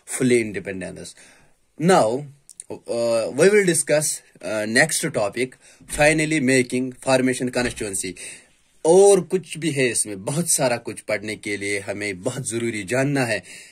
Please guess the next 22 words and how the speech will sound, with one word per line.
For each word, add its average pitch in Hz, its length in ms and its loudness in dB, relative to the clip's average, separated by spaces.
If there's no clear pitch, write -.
कि - 80 -16
कॉन्स्टिट्यूएंसी 135 560 -4
कब 123 280 2
बनी, 104 320 -8
कहाँ 139 300 -8
से 131 160 -4
आई, 95 280 -4
कौन 156 340 0
कौन 113 240 -8
था, 101 180 -4
उसमें 110 300 -8
कितने 143 320 -6
पार्टीज 101 420 -6
थे, 101 60 -6
इसमें 117 220 -12
कितने 151 280 -6
मेंबर्स 104 460 -4
थे 104 60 -4
जिन्होंने 101 320 -10
कॉन्स्टिट्यूएंसी 104 600 -10
को 98 140 -6
बनाया। 92 420 -10